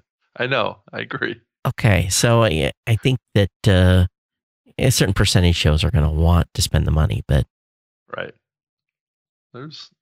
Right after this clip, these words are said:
Speaker 1: there's people out there that spending two hundred bucks a month to fund their, their hobby and what they like to do is
Speaker 2: That's true.
Speaker 1: it's worth it.
Speaker 2: That's
Speaker 1: It's worth
Speaker 2: true.
Speaker 1: it. Right.
Speaker 2: You know, it, you look at my,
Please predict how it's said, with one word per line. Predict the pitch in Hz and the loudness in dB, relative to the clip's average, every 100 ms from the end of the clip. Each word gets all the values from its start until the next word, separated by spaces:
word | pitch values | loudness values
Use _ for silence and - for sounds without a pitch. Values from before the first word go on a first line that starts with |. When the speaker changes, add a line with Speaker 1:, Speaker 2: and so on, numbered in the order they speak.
| _ _ _ _ _ _ _ _ _ 117 | _ _ _ _ _ _ _ _ _ -12
Speaker 1:
there's | 107 113 - _ _ - | -8 -8 -8 _ _ -6
people | 135 120 110 | -4 0 0
out | 101 | 0
there | 110 104 101 98 98 | -2 0 0 0 -2
that | - - 95 95 92 - _ _ | -6 -10 -4 -4 -4 -8 _ _
spending | - - 101 98 95 | -8 -6 -4 -4 -4
two | 113 | -4
hundred | 101 95 | -2 0
bucks | 104 - | -2 -2
a | 104 | -4
month | 101 101 101 - - | -2 -4 -6 -18 -6
to | 101 92 | -4 -4
fund | - 101 95 92 | -2 -2 -2 -4
their, | 92 90 92 80 _ _ | -4 -2 -4 -8 _ _
their | - 104 | -2 0
hobby | 123 117 113 107 107 | 2 0 0 -2 -4
and | 101 | -4
what | 104 | -4
they | 107 | -2
like | 101 104 | -2 -4
to | - | -6
do | 98 139 131 107 | -4 -2 -2 -2
is | 107 - - - | -4 -4 -6 -4
Speaker 2:
That's | - - | -4 -2
true. | - | -2
Speaker 1:
it's | 143 - | -2 -2
worth | 165 | -6
it. | - - _ | -6 -14 _
Speaker 2:
That's | 143 - | 0 0
Speaker 1:
It's | |
worth | 131 | 0
Speaker 2:
true. | 131 | 0
Speaker 1:
it. | - - _ _ _ _ _ | -2 -8 _ _ _ _ _
Right. | - | 0
Speaker 2:
You | 127 | 2
know, | 92 90 | 4 4
it, | 107 - - | 2 0 -6
you | 113 110 | -2 0
look | 113 120 | 0 0
at | 98 - | -4 0
my, | 101 104 113 113 | 0 2 2 2